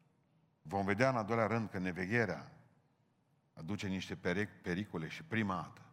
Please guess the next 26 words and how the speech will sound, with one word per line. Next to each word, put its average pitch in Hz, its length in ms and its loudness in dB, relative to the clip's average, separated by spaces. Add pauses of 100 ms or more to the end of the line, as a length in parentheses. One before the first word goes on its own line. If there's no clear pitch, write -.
prima, 90 340 -6
primul 147 280 4
pericol 107 400 0
al 85 80 -2
nevegherii 87 460 -4
spirituale 90 680 -8 (880)
este - 240 -12
că 92 120 -10 (280)
nevegherea 95 680 0 (720)
duce 101 360 -2
la 82 480 -4
faliment 90 460 -4
spiritual. - 500 -12 (2500)
Vă 113 140 4
aduceți 151 380 4
aminte 147 420 4
pe 120 360 4 (240)
Samson, 107 560 -2 (520)
un 95 160 -2
amestec 131 440 4
de 98 160 0
creier, 131 400 2
adrenalină, 107 680 2
om 127 260 4
de 113 60 0
acțiune. 104 640 -4